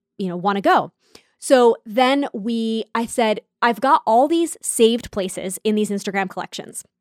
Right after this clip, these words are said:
Let me be a super nerd and move these over to a spreadsheet." And Jeremy also has places that he saved on his Instagram.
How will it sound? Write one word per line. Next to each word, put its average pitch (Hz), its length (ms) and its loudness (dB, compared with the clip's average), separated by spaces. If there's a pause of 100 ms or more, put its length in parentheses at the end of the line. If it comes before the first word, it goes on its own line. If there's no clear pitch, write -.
(540)
Let 247 220 4
me 226 420 -2
be 220 200 -4
a 175 100 -6
super 247 480 -4
nerd 220 440 0 (600)
and 247 240 2
move 247 300 2
these 294 180 2
over 233 180 4
to 226 160 -4
a 202 60 2
spreadsheet." - 680 -10 (160)
And 262 160 4
Jeremy 294 360 0
also 285 260 0
has 190 200 -4
places 190 300 -6
that - 120 -12
he 233 100 -4
saved 180 240 -6
on 214 120 -4
his 294 160 -8
Instagram. - 400 -10